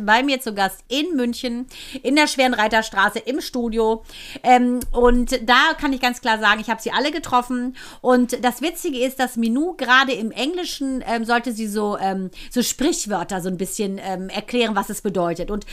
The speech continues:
eventuell kennst du dieses Sprichwort, "Elvis has left the building". Hast du das schon mal gehört?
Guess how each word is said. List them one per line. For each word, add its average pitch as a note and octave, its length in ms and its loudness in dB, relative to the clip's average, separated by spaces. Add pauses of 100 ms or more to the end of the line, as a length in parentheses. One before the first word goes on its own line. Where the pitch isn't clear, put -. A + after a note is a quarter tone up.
(140)
eventuell C#4+ 460 2
kennst D#4 440 -2
du E4 60 -2
dieses C#4 280 -4
Sprichwort, C#4 600 -2 (280)
"Elvis D#4 520 2
has C4+ 200 0
left B3+ 420 2
the G3+ 60 -6
building". F#3+ 520 0
Hast G#3+ 140 -2
du B3 40 0
das A#3 140 0
schon B3 60 -2
mal A#3 80 0
gehört? A#3 420 0